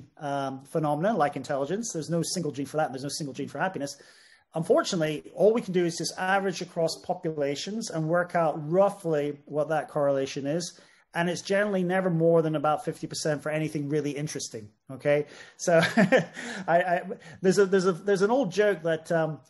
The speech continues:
when you ask a, a professor whether his children are smart, uh, whether it's nature or nurture, they always say nature.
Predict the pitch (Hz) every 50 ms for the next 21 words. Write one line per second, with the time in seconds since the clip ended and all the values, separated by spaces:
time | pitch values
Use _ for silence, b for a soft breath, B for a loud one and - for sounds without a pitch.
0 | _ _ - 170 175 185 196 220 220 220 - 202 175 160 170 - - 185 175 -
1 | 208 208 220 220 - 202 165 143 131 - b b b b b b _ 214 175 180
2 | 185 180 175 180 170 165 170 170 160 - - - 214 202 190 180 180 170 165 160
3 | 156 151 - - - 185 190 190 185 180 156 - - - _ _ _ - 165 156
4 | 147 139 160 165 160 160 151 160 180 185 180 180 - 165 160 175 170 160 - -
5 | 151 151 143 156 156 170 185 185 180 - - 170 156 151 151 175 202 208 202 -
6 | - 170 143 156 175 170